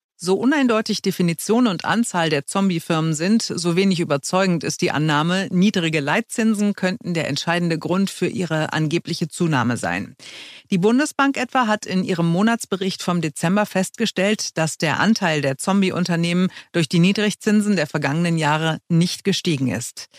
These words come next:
Das ist logisch, denn ein niedrigerer Leitzins dürfte die Banken nicht davon abhalten, überschuldeten oder finanzschwachen Kunden den Kredit zu verweigern oder hohe, aber gerechtfertigte Risikoaufschläge zu verlangen.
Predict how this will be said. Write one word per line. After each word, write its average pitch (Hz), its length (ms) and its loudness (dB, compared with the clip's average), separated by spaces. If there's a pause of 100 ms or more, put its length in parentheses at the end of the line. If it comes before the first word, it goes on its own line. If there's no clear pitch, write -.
(140)
Das 139 160 -4
ist - 180 -8
logisch, 180 420 2
denn 160 260 -2
ein 151 320 -2
niedrigerer 165 580 2
Leitzins 185 640 0
dürfte 208 320 0
die 156 120 -2
Banken 156 440 -2
nicht 196 180 0
davon 165 240 -2
abhalten, 170 640 -2
überschuldeten 190 880 0
oder 156 280 -2
finanzschwachen 160 640 -2
Kunden 180 500 0
den 147 240 0
Kredit 170 400 -2
zu 175 140 -6
verweigern 170 640 0
oder 156 400 -4
hohe, 220 360 2
aber 175 260 0
gerechtfertigte 202 880 -2
Risikoaufschläge 139 840 0
zu - 140 -8
verlangen. 113 500 0